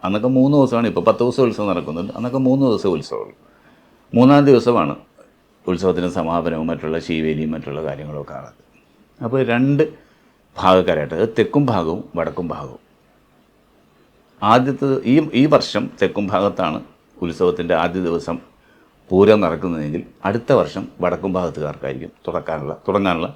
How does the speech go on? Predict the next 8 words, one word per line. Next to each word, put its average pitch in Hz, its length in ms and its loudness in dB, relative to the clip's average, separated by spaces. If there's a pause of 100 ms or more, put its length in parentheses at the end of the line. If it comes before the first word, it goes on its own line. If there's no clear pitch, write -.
(540)
അവകാശം. 110 400 6 (720)
അപ്പോൾ 113 220 2
രാവിലെ, 107 500 4 (600)
അതായത് 87 300 0
ഒരു 110 80 -2 (560)
നാല്, 82 300 -4 (100)
മൂന്ന് 85 240 -4
മണി, 87 140 -6